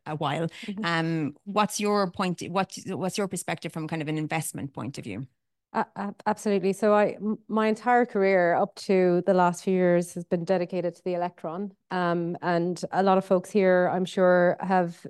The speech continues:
Speaker 2: you know, grown up in the wind energy sector here in Ireland. And it's,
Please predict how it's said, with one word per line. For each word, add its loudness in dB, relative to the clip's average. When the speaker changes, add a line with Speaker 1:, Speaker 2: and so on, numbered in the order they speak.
Speaker 2:
you 0
know, -4
grown 4
up -2
in 0
the -2
wind 0
energy 0
sector -2
here 4
in 2
Ireland. 2
And 0
it's, -8